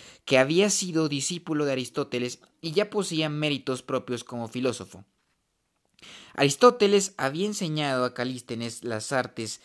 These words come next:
del cortesano, pero el joven secretamente las despreciaba. Creía en la filosofía pura, en las palabras sin adornos superfluos, en la verdad desnuda.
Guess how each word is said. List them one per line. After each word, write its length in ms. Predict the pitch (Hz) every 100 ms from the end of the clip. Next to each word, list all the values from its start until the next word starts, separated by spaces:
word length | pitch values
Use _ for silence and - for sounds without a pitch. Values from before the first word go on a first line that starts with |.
| - - _
del 360 | 127 131 120 104
cortesano, 800 | 110 107 - 98 104 98 98 -
pero 140 | 131
el 80 | 139
joven 340 | 175 220 220
secretamente 800 | 202 180 196 190 175 185 - 170
las 160 | 151 143
despreciaba. 680 | 135 - 127 - 185 113 - - - -
Creía 360 | 180 208 254
en 80 | 247
la 100 | 202
filosofía 640 | 175 151 143 139 196 185
pura, 420 | 185 180 135 131 -
en 160 | 143
las 180 | 139 127
palabras 540 | - 131 180 170 160
sin 160 | 160 131
adornos 420 | 127 156 156 139
superfluos, 720 | 127 117 185 156 123 123 127 - - - - _
en 220 | 143 156
la 100 | 156
verdad 460 | 147 156 156 185 196
desnuda. 680 | 156 143 135 120 98 98